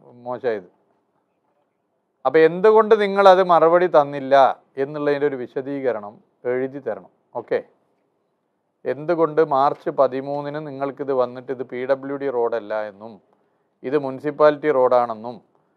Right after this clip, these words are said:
അലക്സ് നഗർ approach റോഡാണെന്നും എൻ-, മറുപടി നിങ്ങൾ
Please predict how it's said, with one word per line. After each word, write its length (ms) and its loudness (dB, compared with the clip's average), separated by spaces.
അലക്സ് 340 0
നഗർ 240 2
approach 480 0
റോഡാണെന്നും 520 2
എൻ-, 220 -8
മറുപടി 480 2
നിങ്ങൾ 180 -6